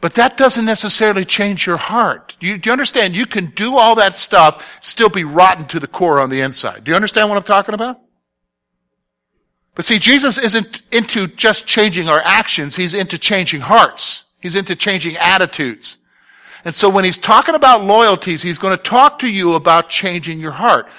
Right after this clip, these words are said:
How so, George? Well, let's look at the verses together, and we're going to see exactly what he's talking about here. Look with me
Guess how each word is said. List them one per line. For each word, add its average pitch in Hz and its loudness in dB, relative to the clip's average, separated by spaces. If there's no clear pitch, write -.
How 254 4
so, 247 0
George? 123 -6
Well, 202 2
let's 208 -2
look 190 -4
at 214 -8
the 214 -6
verses 202 -2
together, 135 -2
and 143 -8
we're 147 -6
going 156 -6
to 143 -6
see 165 -6
exactly 135 -4
what 120 -6
he's 117 -8
talking 127 -4
about 104 -8
here. 104 -16
Look 131 -10
with 208 -6
me 135 -6